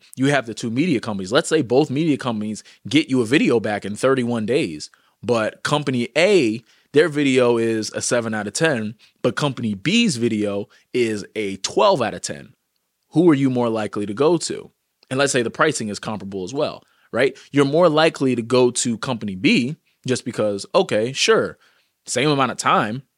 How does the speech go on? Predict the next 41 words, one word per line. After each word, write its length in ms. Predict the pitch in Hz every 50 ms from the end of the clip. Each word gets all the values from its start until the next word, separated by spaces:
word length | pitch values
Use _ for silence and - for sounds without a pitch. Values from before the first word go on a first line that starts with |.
| _ _ _ _ _ _ _ -
but 180 | 123 127 -
the 80 | - 90
product 640 | - - - 151 214 208 165 123 113 98 _ - - _
with 300 | - 104 139 208 214 -
that 200 | 127 107 92 -
time 460 | - 123 110 104 101 95 95 95 95 _ _ _ _ _
is 320 | - 139 131 113 104 95 90 -
way 360 | - 90 92 117 135 143 131 117
better. 280 | 85 139 151 151 95
So 240 | - - 127 117 101 - - -
there's 180 | 139 139 135 117
a 80 | 113
better 360 | 104 101 143 151 165 147 123 117
use 680 | 104 92 95 139 196 214 143 - - - - - - _ _ _ _ -
of 220 | 117 107 95 -
time. 500 | - - - - 180 185 143 107 92 90
And 100 | 101 117
that's 160 | 143 170 -
where, 340 | 139 135 123 120 117 110 - _ - - _ _ -
you 120 | 120 117
know, 140 | 110 98 98
time 380 | - - - 127 120 113 104
management 420 | 104 117 123 123 113 107 117 110 -
comes 260 | - 117 113 110 107
into 180 | 110 107 104 101
play, 400 | - 113 113 110 107 107 104 - - _ _ -
where 120 | 110 107
you 100 | 107 107
really 200 | 104 113 110 107
get 120 | 101 98
to 80 | - 92
understand 380 | 101 101 95 - - 101 92 87
how 160 | 113 113 107
you 200 | 104 98 92 92
work. 380 | 98 123 156 135 - - - _ _ _ _ _ _ -
Um, 180 | - 101 98 98
using 280 | 113 127 120 113 107
me 180 | 120 160 208 180
as 140 | 120 107 98
an 100 | 101 98
example, 500 | 95 90 95 98 95 90 95 92 92